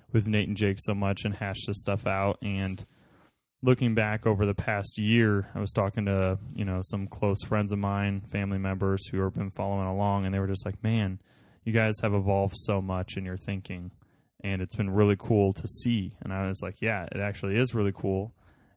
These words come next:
And, you know, we wanna invite you guys to continue to be on this journey with us as we continue to learn and grow, uh, and hopefully, uh, share that with you guys. So next up,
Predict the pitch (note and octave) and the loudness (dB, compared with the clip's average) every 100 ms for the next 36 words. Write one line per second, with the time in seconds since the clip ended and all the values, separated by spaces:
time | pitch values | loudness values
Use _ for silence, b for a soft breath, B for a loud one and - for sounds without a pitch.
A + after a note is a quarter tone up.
0 | _ G#2+ G2+ G2 G2 A2 G#2 F#2+ G2 A2+ | _ -2 0 -2 -6 -4 -2 0 2 2
1 | A2+ G#2+ G2+ G2 G#2+ G2 G#2 A#2 G#2+ G#2 | 4 4 2 0 -4 0 0 0 0 0
2 | F#2+ G2 - A2 G#2 G2 A2 G2+ G2 G2 | -2 -6 -6 -4 -4 -2 -2 0 0 -2
3 | - G#2 F#2+ F#2+ - G#2 G#2+ G#2 - G2 | 0 2 2 0 -4 0 2 2 0 -2
4 | G2 - - G2+ F#2+ F#2 F#2+ - G2+ G2 | -2 -6 -4 -4 -2 -2 -4 -2 -4 -4
5 | - F#2+ F#2 F#2+ F#2 F2+ G#2 - F#2+ F#2 | -6 -8 -6 -6 -6 -6 -6 -4 -4 -4
6 | F#2 F#2 F#2 F#2+ F#2 F#2 F2+ F#2 F2+ F2+ | -6 -6 -6 -6 -8 -8 -6 -4 -2 -4
7 | - b b b b _ F2+ F2+ F2+ F2 | -8 b b b b _ -6 -4 -4 -4
8 | - F#2 F#2 F#2 - G2+ F#2 F#2 - _ | -6 -6 -4 -6 -4 -2 -2 -4 -8 _
9 | - F#2 F2+ - B2+ A#2 G2 F#2+ E2 - | -12 -10 -6 -2 -2 -2 -2 -4 -6 -10
10 | - - - G2 F2+ - _ _ _ _ | -18 -18 -6 -4 -4 -12 _ _ _ _
11 | _ _ _ _ _ _ _ _ - A2 | _ _ _ _ _ _ _ _ -4 0
12 | A2 G#2+ A2 - - - _ _ A#2+ B2+ | 2 2 -2 -6 -10 -12 _ _ 8 10
13 | G#2 | 8